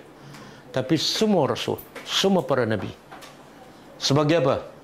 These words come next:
Sebagai apa? Hiburan kepada Nabi. Bila Nabi dengar, "Oh, orang dulu, Nabi dulu pun menyampaikan sama dengan aku, jadi kenapa aku nak sedih?" Sebab bila dikongsi masalah, kita akan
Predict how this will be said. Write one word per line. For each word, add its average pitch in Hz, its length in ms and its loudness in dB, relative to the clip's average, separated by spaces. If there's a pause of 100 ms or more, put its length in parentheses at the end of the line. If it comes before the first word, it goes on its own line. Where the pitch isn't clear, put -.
(1700)
Sebagai 143 380 0
apa? 127 160 2 (1400)
Hiburan 180 480 2
kepada 175 320 0
Nabi. 143 260 0 (1400)
Bila 156 160 4
Nabi 170 320 4
dengar, 160 380 2
"Oh, 170 500 4
orang 156 320 4
dulu, 175 320 4
Nabi 151 320 2
dulu 185 240 4
pun 196 240 0
menyampaikan 185 560 2 (720)
sama 196 400 4
dengan 190 240 4
aku, 151 240 2
jadi 165 220 4
kenapa 185 320 2
aku 165 100 0
nak 143 160 2
sedih?" 180 320 2 (420)
Sebab 156 320 2
bila 156 240 4
dikongsi 151 480 0
masalah, 156 480 2
kita 139 320 0
akan 139 120 0